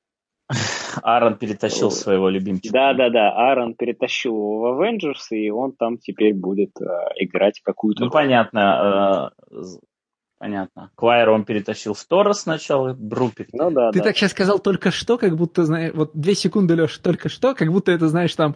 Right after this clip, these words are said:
Speaker 3: новостная лента.
Speaker 2: Ну, по сути, да. Слушай, а зачем ты читаешь вот, э, супергеройские комиксы по средам? Вот чтобы обладать такой
Speaker 3: Да,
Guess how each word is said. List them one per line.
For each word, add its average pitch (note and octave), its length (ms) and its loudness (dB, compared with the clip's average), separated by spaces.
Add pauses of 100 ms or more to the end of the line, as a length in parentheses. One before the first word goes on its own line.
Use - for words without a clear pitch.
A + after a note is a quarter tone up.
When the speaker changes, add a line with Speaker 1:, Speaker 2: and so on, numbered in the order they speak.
(240)
Speaker 3:
новостная F3+ 460 2
лента. D3+ 480 -2 (320)
Speaker 2:
Ну, E3+ 380 2
по C#3+ 160 -2
сути, A#3 320 -8
да. E3+ 320 -2
Слушай, D3+ 320 -4
а B2 140 -4
зачем F#3+ 460 0
ты A#3+ 180 -6
читаешь G3+ 580 -4
вот, C#3+ 180 -8
э, B2+ 640 -2
супергеройские C3 720 0
комиксы D3+ 400 0
по C3 100 2
средам? F#2 460 -4
Вот C#3 160 0
чтобы C#3+ 380 0
обладать A#2 460 0
такой B2 140 -2
Speaker 3:
Да, F3+ 120 2